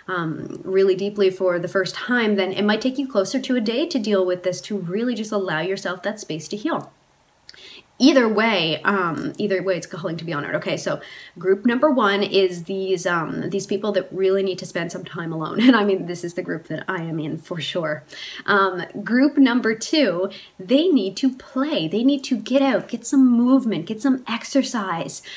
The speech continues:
Um, think about, like, you know, being cooped up all winter and then, like, kind of stretching in the sun. It's almost like this cat energy of, like, wanting to, um,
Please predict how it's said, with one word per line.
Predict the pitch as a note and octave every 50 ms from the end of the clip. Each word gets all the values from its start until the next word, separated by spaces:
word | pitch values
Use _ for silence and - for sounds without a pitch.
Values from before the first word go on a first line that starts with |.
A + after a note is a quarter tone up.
| - -
Um, | - G#3+ G#3 G3 F#3+ F#3 F#3 F3+
think | F3+ - D4 D4+ -
about, | C4+ D4 C#4 A#3+ A3+ G3+ E3+
like, | G#3 F#3+ E3+ E3+ F3 -
you | C4 C4
know, | A3 E3+ E3+ F#3+ F#3+ -
being | B3+ C4 C4 A#3+ -
cooped | - - - - D4 C#4+ - -
up | C4 C4 C4 -
all | G#3 G#3 G#3+ G#3 G#3
winter | G#3 A#3 B3 A#3+ A3 G3+ F3
and | - G3+ A3 A3+ A#3
then, | A3+ A#3 A#3 A3
like, | G#3 G3 F#3+ - - - - - - -
kind | C4+ C4+
of | B3+
stretching | - - - - - G3+ G#3 A3+ A#3+ C4 C4 - C4+ B3
in | A#3+ A3+ G#3+
the | G#3
sun. | G#3 - - F#3 G3 F#3 D#3+
It's | D#3+ F3+ -
almost | G#3 A#3+ C#4 D4+ D4+
like | D4 C4 -
this | G#3+ G#3 -
cat | - - - - - A3+ C#4+ F4 - -
energy | B3 A#3 G#3 G3 F#3+ - F3 E3 - - - - - - -
of, | - A3 G#3 G3+ - -
like, | G3+ F#3+ F#3 F#3 E3+ E3 F#3+
wanting | G3 G3+ A3 B3 A#3+ A#3 A3
to, | - - A#3+ G#3+ G#3 G3+ F3 -
um, | - F#3 F3 E3+ E3 E3